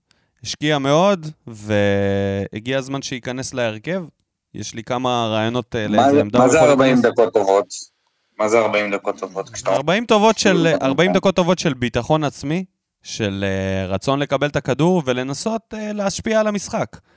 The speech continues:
Speaker 1: דברים שאני לא רואה מכל מיני שחקנים אחרים שגם פותחים בהרכב וגם, אה, נכנסים מחליפים
Speaker 2: כן.
Speaker 1: לפניו. אז, אה,
Speaker 2: כן,
Speaker 1: ות-,
Speaker 2: אני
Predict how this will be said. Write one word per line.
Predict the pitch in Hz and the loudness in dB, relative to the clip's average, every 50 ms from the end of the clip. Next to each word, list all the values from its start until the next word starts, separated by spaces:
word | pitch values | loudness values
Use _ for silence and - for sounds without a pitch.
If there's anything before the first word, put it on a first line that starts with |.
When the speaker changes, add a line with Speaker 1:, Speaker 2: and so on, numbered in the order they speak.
| _ _ _ _ _ _ _ - | _ _ _ _ _ _ _ -6
Speaker 1:
דברים | 110 120 127 151 180 190 | -4 -2 -2 -2 -2 -4
שאני | 165 - 190 170 165 165 160 | -2 -2 0 0 2 4 4
לא | 175 190 | 4 4
רואה | 190 190 180 175 | 4 2 0 -2
מכל | 170 156 - 175 165 | -4 -2 -2 -2 -2
מיני | 165 160 | -2 -2
שחקנים | 147 - 147 131 - 147 147 156 151 143 | -6 -8 -10 -8 -6 -4 -4 -4 -4 -4
אחרים | 135 - 135 135 147 147 139 | -6 -6 -6 -6 -4 -6 -6
שגם | - 123 110 113 131 135 | -6 -6 -6 -4 -6 -4
פותחים | 135 143 - - 143 139 | -6 -8 -8 -8 -8 -6
בהרכב | 139 139 135 139 - - 147 147 135 | -4 -4 -4 -4 -4 -4 -4 -4 -2
וגם, | 117 101 98 104 107 110 110 107 | -4 -4 -2 -2 -4 -4 -4 -6
אה, | 107 101 98 98 95 95 95 95 - - - _ _ _ - | -4 -4 -4 -4 -6 -6 -8 -8 -12 -14 -18 _ _ _ -18
נכנסים | - 95 107 101 - - 113 | -16 -14 -14 -12 -10 -8 -6
מחליפים | 110 101 - 113 98 - 120 110 | -6 -6 -6 -8 -6 -6 -4 -2
Speaker 2:
כן. | 107 107 | 2 2
Speaker 1:
לפניו. | 101 95 101 101 95 90 92 - _ _ _ _ _ _ _ _ _ _ _ _ _ _ _ _ _ _ _ _ _ | 2 2 2 0 -4 -4 -6 -10 _ _ _ _ _ _ _ _ _ _ _ _ _ _ _ _ _ _ _ _ _
אז, | - 95 92 95 95 95 | -10 -10 -8 -6 -4 -4
אה, | 92 92 90 92 | -4 -4 -2 0
Speaker 2:
כן, | 101 113 | 0 2
Speaker 1:
ות-, | 107 | 4
Speaker 2:
אני | - - 101 104 98 | 4 4 4 2 0